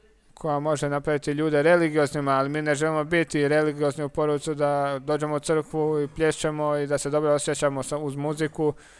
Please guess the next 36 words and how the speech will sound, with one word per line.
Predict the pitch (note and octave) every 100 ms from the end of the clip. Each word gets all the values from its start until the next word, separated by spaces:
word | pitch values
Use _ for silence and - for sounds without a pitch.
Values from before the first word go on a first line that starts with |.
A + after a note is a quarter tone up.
| - - -
idemo | D#3 D3+ C#3+
kući. | C#3 E3+ E3+ - C#3+ B2 _ _ _ _ _ _ _ - - - - _ _ _ -
To | - D3+
nije | E3
ono | D#3+ D#3
što | -
je | D3
poruka. | - D#3 D3+ - C#3
Tu | - D3+ C#3+ C3+ D3 -
iza | D3+ C#3+
kuta | C3+ D#3 E3 D#3
postoje | C#3+ D#3 D3 - D3
ulice, | D3+ D3+ C#3+ - C#3+ C3 -
ako | - C3 C#3
to | D#3
želite, | C#3 C#3+ D3+ C#3+ C#3+ C3+ C#3
ali | C3 C3 C3+
došla | D3 D3+ D3
je |
poruka | C3+ D#3+ E3 D#3 D#3
da | D3 D3
oživi | D3+ D#3 F3 D3+ C#3+ - - - - - _ _ -
to | D3
sjeme | C3+ E3 D#3+ D3+
koje | - D3
je |
došao | D3 D#3 D3+ C#3+
sijač | - E3 E3 D3+
da | D3
posije, | - D#3 - E3 C#3+ C3+
i |
on | D3+
je | D3+
posijao | D#3 D3+ E3+
toliko | C#3+ E3 F3 D#3
sjemenja | - D#3 D#3+ D3 C#3